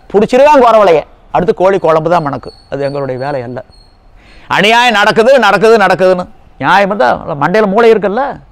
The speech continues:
எட்டு கோடி மக்களுக்கு மூளை இருக்குல்ல, இல்ல, மூளையெல்லாம் வ-, வ-, வறுத்துன்ட்டீங்களா?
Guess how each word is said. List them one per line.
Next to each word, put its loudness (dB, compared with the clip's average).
எட்டு -2
கோடி 0
மக்களுக்கு 0
மூளை 0
இருக்குல்ல, -4
இல்ல, -2
மூளையெல்லாம் 2
வ-, 2
வ-, 2
வறுத்துன்ட்டீங்களா? -2